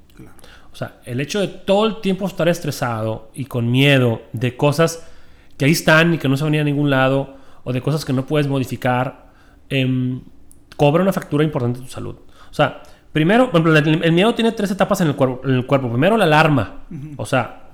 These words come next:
Speaker 2: por ejemplo, algo agudo, que ahorita salgan con una pistola. "Ay,
Speaker 1: Sí.
Speaker 2: canijo, pues me alarmo,
Speaker 1: Sí.
Speaker 2: sobresalto, trato de correr", ¿me explico?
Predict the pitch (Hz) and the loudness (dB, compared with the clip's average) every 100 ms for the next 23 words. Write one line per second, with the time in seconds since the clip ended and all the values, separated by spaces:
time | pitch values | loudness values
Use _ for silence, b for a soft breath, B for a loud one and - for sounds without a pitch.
0 | - 143 139 147 151 180 156 170 160 117 | -8 -4 2 4 6 6 4 4 4 2
1 | 135 135 160 139 - - - 160 180 175 | 0 2 2 0 -8 -20 -2 2 2 2
2 | 170 175 180 - 156 143 - 190 175 175 | 2 2 0 0 2 2 0 -4 -2 -2
3 | - 147 135 131 151 196 208 202 175 160 | -2 -4 -2 0 2 2 0 0 0 -2
4 | 156 139 131 170 196 - 202 196 175 180 | -2 -4 -4 -4 -4 -4 -6 -4 -6 -6
5 | 160 143 135 175 214 214 208 - - - | -4 -4 -2 2 4 4 2 -6 -14 -2
6 | 185 208 233 | -2 -2 -6